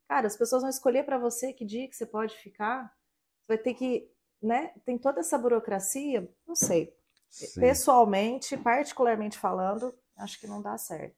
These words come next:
Speaker 2: Vou te cortar só pra, é, até quem tá no vídeo vai, vai ver nossa canequinha aqui. Vou deixar a Laís falando, porque é da terra dela.
Speaker 1: <laughs>
Speaker 2: E até porque a gente tá inaugurando,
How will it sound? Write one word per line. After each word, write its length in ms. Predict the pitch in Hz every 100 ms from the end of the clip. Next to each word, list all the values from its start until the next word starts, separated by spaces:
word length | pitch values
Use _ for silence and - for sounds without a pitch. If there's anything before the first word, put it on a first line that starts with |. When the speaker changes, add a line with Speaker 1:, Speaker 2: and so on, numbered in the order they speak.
| _ -
Speaker 2:
Vou 100 | 117
te 100 | -
cortar 340 | 131 120 117
só 200 | - 107
pra, 500 | 120 123 120 104 90 80 _ _
é, 480 | 95 95 90 87 85 82 - _ _ _ - -
até 320 | - 107 117 - _
quem 120 | 117 113
tá 140 | 113
no 100 | 107
vídeo 300 | 101 120 113
vai, 160 | 104 101
vai 180 | 104 107
ver 380 | 101 107 110 -
nossa 240 | 104 104 -
canequinha 520 | 107 104 - 113 107
aqui. 420 | - 113 139 139 -
Vou 80 | 107
deixar 300 | 110 117 -
a 60 |
Laís 200 | 107 107
falando, 300 | - 107 123
porque 160 | 131 -
é 40 |
da 120 | 110 113 _ -
terra 240 | 110 104
dela. 440 | 95 110 135 107 - _ 233
Speaker 1:
<laughs> 560 | 247 226 240 208 220
Speaker 2:
E 40 | 127
até 220 | 113 143
porque 340 | 156 143 135
a 100 | 139
gente 280 | 143 147 147
tá 200 | 123 120
inaugurando, 960 | 131 135 127 120 110 120 120 107 101